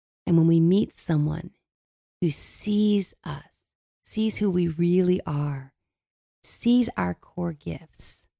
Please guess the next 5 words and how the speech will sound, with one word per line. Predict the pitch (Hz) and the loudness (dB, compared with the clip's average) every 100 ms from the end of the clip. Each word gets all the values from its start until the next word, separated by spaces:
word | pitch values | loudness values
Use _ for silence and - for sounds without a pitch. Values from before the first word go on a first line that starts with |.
| _ | _
and | 160 151 - | -2 -2 -4
values | 156 160 190 202 185 175 147 | -6 -2 2 2 4 4 4
them, | - 135 - _ _ _ _ _ _ _ _ - | -2 -10 -16 _ _ _ _ _ _ _ _ 0
honors | 185 202 214 214 180 151 | 4 6 6 6 4 2
them, | - - - _ | -4 -12 -14 _